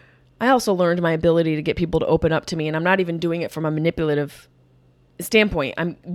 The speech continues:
genuinely curious. And I think genuine curiosity is very powerful. I think there's a teacher, a little bit of a teacher in all of us.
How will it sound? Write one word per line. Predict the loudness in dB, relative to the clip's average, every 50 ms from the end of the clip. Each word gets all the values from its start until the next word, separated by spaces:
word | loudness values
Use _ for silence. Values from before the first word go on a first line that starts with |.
| -10
genuinely | -6 0 2 4 4 4 2 0 -4 -4 -6 -6 -8 -10
curious. | -10 -8 -4 -2 0 0 0 -2 -2 -4 -6 -8 -8 -6
And | -2 0 0
I | 0
think | 0 0 0 0 0 0 -4 -8 _
genuine | 0 4 6 6 6 6 4 2 2 0 -2
curiosity | -4 -4 -2 2 4 4 4 2 2 -2 -4 -4 -4
is | -6 -4
very | -2 0 0 0
powerful. | -2 -4 -6 -4 -2 -2 -2 -2 -2 0 0 0 -2 -4 -10 _ _ _ _ _ _ _ _ _ _ _ _ _ _ _ _ _ _ _ _ _ _ _ _ _ _ _ -6
I | -6 -6
think | -4 -2 -2 -2 0
there's | 0 0 0 0
a | -2
teacher, | -4 -6 -6 -6 -6 -4 -2 -2 -2 -2 -2 -4 -6 -6
a | -4
little | -2 0 2 2 2
bit | 2 2 2
of | 2 0
a | -2
teacher | -4 -6 -6 -4 -4 -2 -2
in | -2 -2
all | -2 0 0 0 0
of | 2 2
us. | 2 0 0 -2 -8 -16 -20